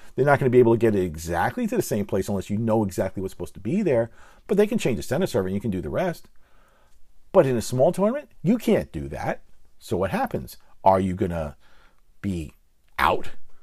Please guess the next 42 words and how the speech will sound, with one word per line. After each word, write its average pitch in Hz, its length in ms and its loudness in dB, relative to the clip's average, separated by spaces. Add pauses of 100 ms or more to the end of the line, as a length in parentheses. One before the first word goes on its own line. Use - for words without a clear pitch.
(540)
and 90 160 -4
now 87 120 -2
you 95 100 -2
can't 85 220 -6
do 95 140 -2
anything? 127 300 -2
Are 151 40 -4
you 110 120 0
gonna 92 80 -2
give 87 240 -4
up? 147 300 0 (1500)
My 95 160 -2
girls 113 260 2 (420)
put - 160 -4
too 165 180 2
much 170 260 0
time 101 380 0
and 98 100 -4
too - 120 -10
much 113 240 -2
effort 110 280 2
into 92 200 -6
training 127 480 -2 (180)
to - 80 -4
do 226 220 -2
that. 123 200 2
That's - 200 -4
why 117 100 2
they've 107 220 0
learned 117 520 2
how 95 100 -4
to 98 80 0
do 110 160 0
everything 104 260 -4
on 104 80 -2
their 110 160 0
own. 185 220 2 (600)
And 113 420 2
barring 143 340 8
a 117 40 0
catastrophic 123 800 0
failure, 123 580 4